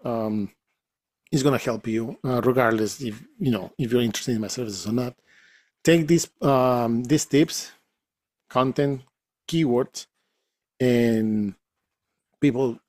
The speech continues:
to support your credibility, you know, online, backlinks. Those are the th-, three things that you need to, you know, pay attention when you're gonna create a website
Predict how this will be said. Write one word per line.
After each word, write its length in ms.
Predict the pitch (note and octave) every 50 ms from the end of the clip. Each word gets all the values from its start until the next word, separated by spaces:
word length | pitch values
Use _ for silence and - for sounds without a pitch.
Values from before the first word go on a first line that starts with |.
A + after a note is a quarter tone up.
| _ -
to 80 | B2+
support 380 | - - B2 - - C#3 C#3 B2+
your 100 | A#2 G#2
credibility, 760 | - C3+ B2 A2+ A2 A#2 A#2 A2+ A2+ G#2 A2+ A2 A2 A2+ - _
you 140 | - A#2+ B2
know, 240 | G2+ E2 - - - _ _ _ _ _ _ _ _ _ _ _ _
online, 520 | D3 C#3 C3 B2+ B2 A#2+ G#2+ F2+ D#2+ E2 - _ _ _ _ _ -
backlinks. 520 | A2+ A2 G#2+ - A#2 - - - - - - _ _ _ _ _ _ _ _ _ _ _
Those 180 | - C#3+ - E3
are 60 | D3+
the 80 | C3+
th-, 260 | A2+ - - - _ _ _ _ -
three 340 | C#3 D3 D#3 D3 C#3+ C#3+ C3
things 280 | - - C#3+ C3+ C3
that 80 | C3 B2
you 160 | A#2 C3 B2+
need 180 | B2+ C3 A#2+ -
to, 120 | C3+ G#2+ - _ _ _ _ _ _ _
you 80 | C#3 B2+
know, 100 | A2 F#2
pay 200 | - - D#3 D3
attention 580 | C#3 - - C3 C3 B2 - D3+ C#3+ C#3+ D3 - _ _
when 260 | A#2+ A#2 A2+ A2 G#2
you're 280 | G2+ A2 B2 C3+ C3+
gonna 220 | C3 B2+ B2+ B2 G#2+
create 260 | - - C3 B2+ A#2
a 40 | A#2+
website 680 | A2 A2+ B2 A#2+ - - - C#3+ C3 C3 B2+ B2 A#2+